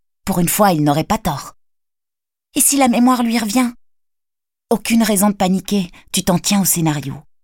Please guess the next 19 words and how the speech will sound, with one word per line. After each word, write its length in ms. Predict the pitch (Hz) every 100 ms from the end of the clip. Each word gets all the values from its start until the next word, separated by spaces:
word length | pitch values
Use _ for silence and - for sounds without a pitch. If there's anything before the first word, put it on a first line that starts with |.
| -
De 80 | 202
toute 180 | 262 -
façon, 340 | 208 - 269
avec 240 | 240 175 175
le 100 | 180
micro 380 | 185 - 202
et 60 | 165
l'oreillette, 560 | 143 151 156 202 - - - - _ _
nous 180 | 220 196
pourrons 340 | 190 202 247
entendre 440 | 214 - 233 180 185
votre 260 | 175 -
conversation 640 | 180 190 180 - 190 - 247
et 80 | -
te 80 |
guider. » 400 | 180 185 175 180 - _ _ _ _ _ _ _ _ -
Juliette 460 | 180 196 180 180 170
est 40 |
rassurée. « 540 | 156 147 147 127 113